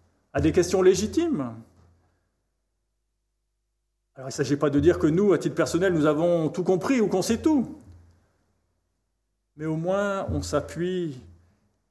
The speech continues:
on essaye en tout cas de s'appuyer sur celui qui sait tout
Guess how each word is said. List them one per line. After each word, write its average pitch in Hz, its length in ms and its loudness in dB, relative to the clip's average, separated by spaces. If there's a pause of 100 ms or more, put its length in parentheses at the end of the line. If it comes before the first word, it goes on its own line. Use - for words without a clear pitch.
on 127 100 -18
essaye 165 400 -2
en 143 80 -4
tout 151 160 -10
cas 185 240 -2
de 143 100 -2
s'appuyer 151 540 -4
sur 156 300 -10
celui 147 480 -10
qui 147 160 -20
sait - 180 -20
tout 87 200 -20